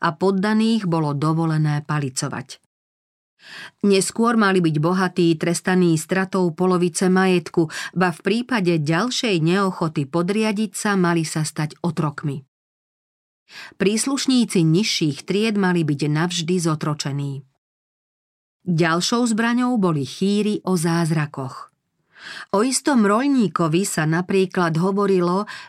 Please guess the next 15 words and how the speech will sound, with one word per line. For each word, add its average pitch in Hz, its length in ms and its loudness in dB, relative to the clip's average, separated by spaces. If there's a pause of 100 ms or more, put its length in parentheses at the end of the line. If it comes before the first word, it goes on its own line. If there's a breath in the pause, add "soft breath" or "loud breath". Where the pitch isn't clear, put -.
(120 loud breath)
že 180 240 2
keď 208 240 -2
si 247 160 -2
chcel 185 320 0
v 156 160 2
nedeľu 208 480 2
zorať 165 480 -2
pole 202 320 -2 (320 loud breath)
a 165 120 -2 (100)
pri 165 180 -2
čistení 190 640 2
pluhu 190 460 2
sa 165 180 -2
mu 156 160 2
kus 180 240 2